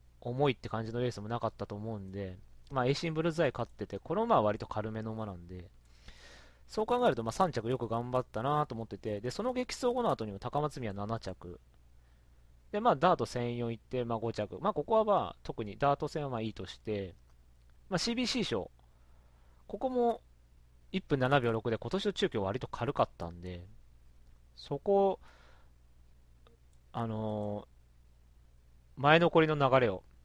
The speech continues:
指してきましたんで、まあ、かなり、まあ、充実してるなーっていう印象ですね。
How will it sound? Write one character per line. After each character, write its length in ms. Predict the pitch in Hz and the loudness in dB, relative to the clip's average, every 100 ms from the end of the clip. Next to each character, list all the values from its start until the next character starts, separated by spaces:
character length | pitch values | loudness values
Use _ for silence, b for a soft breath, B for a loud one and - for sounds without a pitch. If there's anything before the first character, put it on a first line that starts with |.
| - - - - - - - - | -20 -20 -20 -20 -20 -20 -20 -8
指 220 | - 147 | 2 2
し 20 | - | 4
て 80 | 107 | -4
き 120 | 95 | -4
ま 140 | 98 | -6
し 80 | - | -6
た 100 | 90 | -8
ん 120 | 82 | -10
で、 240 | 90 82 - - - - - | -10 -12 -14 -20 -20 -20 -12
ま 80 | - - | -10 0
あ、 40 | |
か 80 | 240 | 4
な 100 | 160 | 6
り、 180 | 95 - - - - - - - - - - - - - - - - - - - | 4 -8 -20 -20 -20 -20 -20 -20 -20 -20 -20 -20 -20 -20 -20 -20 -20 -20 -20 -2
ま 80 | 156 | -2
あ、 20 | |
充 240 | 131 139 147 | 2 2 2
実 280 | 156 156 | 0 -2
し 100 | - | -4
て 140 | - 143 | 0 0
る 140 | 143 | 2
な 240 | 143 139 139 | 4 4 4
ー 40 | |
っ 20 | |
て 160 | - 110 | 0 -6
い 20 | |
う 20 | |
印 60 | 107 | -6
象 120 | 113 | -6
で 80 | 107 | -8
す 100 | - | -8
ね。 220 | 92 90 | -12 -14